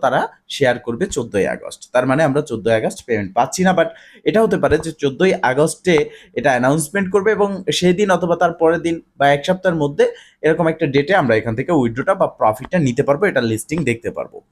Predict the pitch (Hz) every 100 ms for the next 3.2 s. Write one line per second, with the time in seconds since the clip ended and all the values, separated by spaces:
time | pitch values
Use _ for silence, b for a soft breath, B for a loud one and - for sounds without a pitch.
0 | _ _ 143 190 196 196 190 160 139 135
1 | 170 180 208 208 185 131 139 143 165 254
2 | b b b 113 139 170 214 226 - 156
3 | 156 190